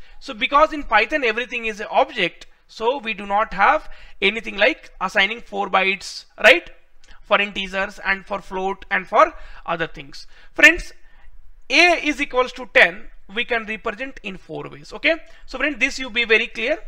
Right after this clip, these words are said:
So in Python, we do not have integer is not four bytes.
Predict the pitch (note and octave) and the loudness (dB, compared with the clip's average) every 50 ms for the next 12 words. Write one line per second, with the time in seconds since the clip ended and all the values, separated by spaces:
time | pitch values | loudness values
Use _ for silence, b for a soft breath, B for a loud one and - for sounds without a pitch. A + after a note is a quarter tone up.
0 | - - - - - G#3 G3+ G3 G3+ G3 - G#3 G3+ F#3 - F#3+ F#3 G3 F#3+ - | -14 -14 -16 -12 -6 -4 -2 -2 -2 -2 -4 -8 -8 -2 2 4 4 4 2 -2
1 | D4+ D#4 C#4+ A3 G#3 F3+ F#3+ F#3+ F#3+ F#3 F3+ F#3 A3 D4+ D4+ - B B B B | -6 -4 -4 -6 -6 -6 -2 0 0 0 4 4 4 4 4 0 B B B B
2 | B G3+ G3+ F#3+ G#3 G3+ F#3 G3 F#3+ F#3+ F#3+ F3+ F#3 G#3+ C#4 C4+ - - E3+ D#3 | B -6 -6 -4 -6 -6 -6 -4 -6 -6 -6 -4 -4 -4 -4 -4 -8 -8 -8 -8
3 | D#3 D#3+ E3 - C#4+ E4+ - - | -4 0 0 0 0 0 -4 -10